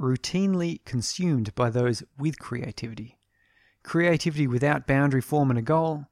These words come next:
is just daydreaming. To be financially successful, 'cause remember, that's what Gravity Undone's about. It's about creating this, uh, collaborative entertainment network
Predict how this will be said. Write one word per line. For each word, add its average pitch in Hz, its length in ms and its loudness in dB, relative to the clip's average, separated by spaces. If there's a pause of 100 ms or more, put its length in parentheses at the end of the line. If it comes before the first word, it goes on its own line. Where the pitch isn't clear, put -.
(320)
is 190 140 0
just 165 180 -4
daydreaming. 113 640 -2 (560)
To 139 100 -6
be 127 80 2
financially 160 640 0
successful, 123 680 -4 (800)
'cause 123 160 -4
remember, 165 200 2
that's 156 160 2
what 131 160 2
Gravity 127 300 4
Undone's 113 340 -2
about. 135 240 0
It's - 120 -10
about 113 200 -6
creating 117 280 -2
this, 110 260 -2
uh, - 280 -6 (680)
collaborative 123 380 4
entertainment 131 480 0
network 117 500 -10